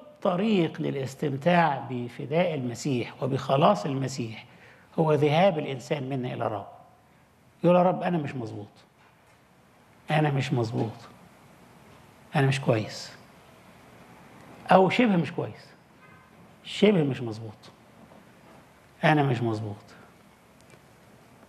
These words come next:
مش ممكن تكون أنت خلقتني عشان أعيش كده، أو عشان تكون دي حالتي في عيشتي. يا رب،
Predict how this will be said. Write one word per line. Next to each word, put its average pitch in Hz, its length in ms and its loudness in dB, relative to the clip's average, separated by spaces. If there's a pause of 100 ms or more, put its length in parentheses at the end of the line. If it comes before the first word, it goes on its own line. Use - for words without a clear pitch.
(240)
مش 175 100 6
ممكن 226 240 4
تكون 240 120 0
أنت 220 120 2
خلقتني 202 400 2
عشان 156 180 0
أعيش 156 200 -4
كده، 113 180 -8 (1300)
أو 165 60 8
عشان 160 200 4
تكون 196 160 2
دي 175 120 2
حالتي 180 360 0
في 135 140 -10
عيشتي. 135 300 -4
يا 120 60 -10
رب، - 140 -6